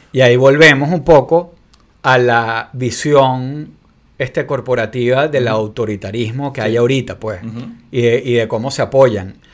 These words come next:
Speaker 1: Eh, a-, alianza entre, entre China y Rusia, que de hecho lo que está pasando ahorita, o sea, la, como la divergencia ahí un poquito de, de, de los chinos, eh, llama la atención, a pesar de que un poco lo que ellos dijeron fue como que,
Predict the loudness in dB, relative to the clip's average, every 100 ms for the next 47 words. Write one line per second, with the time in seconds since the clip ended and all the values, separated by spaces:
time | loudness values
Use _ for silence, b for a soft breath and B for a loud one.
0 | b b -8 -4 -2 -2 -4 -6 -8 -8
1 | -6 -4 0 0 0 -2 -2 0 2 2
2 | -2 -8 b b b -4 -2 0 0 0
3 | -4 -4 -4 -4 -6 -4 -2 0 0 0
4 | -4 -2 -4 -6 -2 0 0 0 -2 -2
5 | -4 -6 -6 -6 -6 -2 -2 0 0 -2
6 | -4 -8 -4 -4 -4 -6 -10 b b b
7 | b b _ -4 2 4 6 4 2 -2
8 | -4 -4 0 0 0 -2 -6 -8 -8 -4
9 | 0 0 0 -4 -6 -8 -4 -4 -4 -4
10 | -4 -2 -4 -4 -8 -12 -18 -2 0 2
11 | 0 -2 -4 0 2 2 -2 -6 -6 -4
12 | -4 -4 -6 -8 b b _ -6 0 2
13 | 2 2 0 0 0 0 -4 -2 -2 0
14 | -4 -4 -2 -2 -4 -6